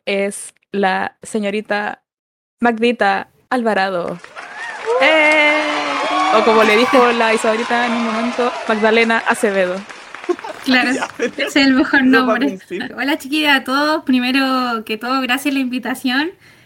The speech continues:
Speaker 2: Es bacán estar reunida después de que, de que nos graduamos ya, así que eso es muy bacán que tengamos una instancia después de la U.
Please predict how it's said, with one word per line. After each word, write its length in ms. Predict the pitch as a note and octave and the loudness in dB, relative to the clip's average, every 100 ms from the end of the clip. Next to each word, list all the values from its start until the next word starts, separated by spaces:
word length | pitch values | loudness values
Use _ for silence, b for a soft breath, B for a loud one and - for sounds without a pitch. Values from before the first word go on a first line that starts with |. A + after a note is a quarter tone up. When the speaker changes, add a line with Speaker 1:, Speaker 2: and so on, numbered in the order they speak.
| - | -6
Speaker 2:
Es 140 | A#3 | -4
bacán 300 | B3 A#3+ A#3+ | -2 -2 -2
estar 260 | C4 D4 C#4 | -2 0 2
reunida 460 | C#4+ C4+ C4 D4 | 2 2 2 2
después 480 | C#4 C#4 - C#4 C#4 | 2 0 0 0 0
de 140 | C#4 C4+ | 0 0
que, 640 | C4 B3 A#3 A3+ A3 G#3+ b b b b | -2 -2 -4 -4 -6 -8 b b b b
de 120 | B3 | -2
que 100 | B3 | 2
nos 140 | C4 C4 | 4 4
graduamos 600 | B3 A#3+ C#4+ D4+ C4+ A#3+ | 2 2 4 4 0 -2
ya, 260 | B3+ A#3+ | -2 -2
así 180 | C4+ B3 | -2 -6
que 400 | A3+ A3+ A3+ - | -8 -8 -8 -10
eso 460 | B3+ C4 C4 C4 C4 | -6 -4 -2 -2 -4
es 160 | A#3+ | -6
muy 220 | A#3 B3 | -6 -6
bacán 320 | B3+ B3+ C4 C4+ | -2 0 0 0
que 120 | C4 | -4
tengamos 300 | A#3+ A#3+ B3+ | -4 -4 -2
una 100 | B3+ | -2
instancia 480 | C4 B3 C4 C#4 C#4 | -4 -2 0 -2 -4
después 360 | C#4 C#4 B3+ | -6 -8 -8
de 100 | B3 | -6
la 160 | A#3+ | -4
U. 120 | F#3+ | -4